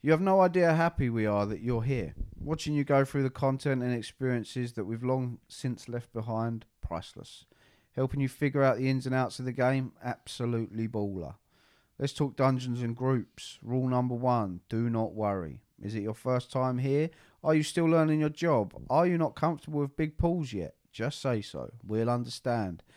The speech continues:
Hell, we may even have some pointers for you.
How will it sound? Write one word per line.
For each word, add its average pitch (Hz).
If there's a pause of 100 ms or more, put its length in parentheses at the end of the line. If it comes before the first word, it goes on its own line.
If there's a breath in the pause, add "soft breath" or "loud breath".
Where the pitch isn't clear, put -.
(400 soft breath)
Hell, 147
we 135
may 160
even 147 (340)
have 151
some 151
pointers 143
for 90
you. 85